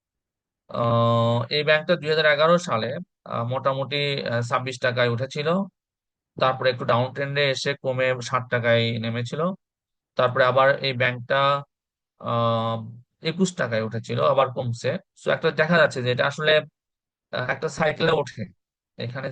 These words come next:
উপরে ছিল, তারপরে কমে আবার উঠেছে, আবারও কমে আবার উঠেছে। এখানেও এই যে বিশ টাকা আসলে এটা, এটার একটা স্ট্রং রেসিস্ট্যান্স, এখানেও বিশ টাকা ছিল, এখানেও বিশ টাকা। So, বলতে পারি বিশ টাকা একটা স্ট্রং রেসিস্ট্যান্স,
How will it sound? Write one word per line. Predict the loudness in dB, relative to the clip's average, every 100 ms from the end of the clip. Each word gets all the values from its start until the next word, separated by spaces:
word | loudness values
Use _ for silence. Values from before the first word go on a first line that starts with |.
| -10
উপরে | -10 -6 -6
ছিল, | -4 2 2 2 -6 _ _ _ _ _ -4
তারপরে | -2 -4
কমে | -6 -6 -2 2 2
আবার | 4 4 4 -2
উঠেছে, | -6 -10 -6 -4 -4 -4 _ _ _ _ _ _ _ _ _ _ _ _ _ _ _ _ _
আবারও | 2 4 6 4
কমে | 2 0 4
আবার | 4 4 2
উঠেছে। | -2 -8 -8 -8 -8 -10
এখানেও | -6 -2 2 2 0 -2 -6
এই | -6 -6 -4
যে | -2 -2 -2 -4 -4
বিশ | -2 0 0
টাকা | 0 2 0
আসলে | 0 -2
এটা, | 0 -2
এটার | -4 -4
একটা | -2 -2
স্ট্রং | -6 -4 -2 -2
রেসিস্ট্যান্স, | -4 -4 -4 -4 -6 -6
এখানেও | -8 -4 -4
বিশ | -4 -2
টাকা | 0 2 0
ছিল, | 0
এখানেও | 0 2 0
বিশ | -2
টাকা। | -4 -4 -6 -8 _ _ _ _ -4
So, | 4
বলতে | 6 6 6
পারি | 4
বিশ | 4 0
টাকা | 2 2
একটা | 2 0
স্ট্রং | 0 -2 -2 0
রেসিস্ট্যান্স, | -2 -4 0 4 4 0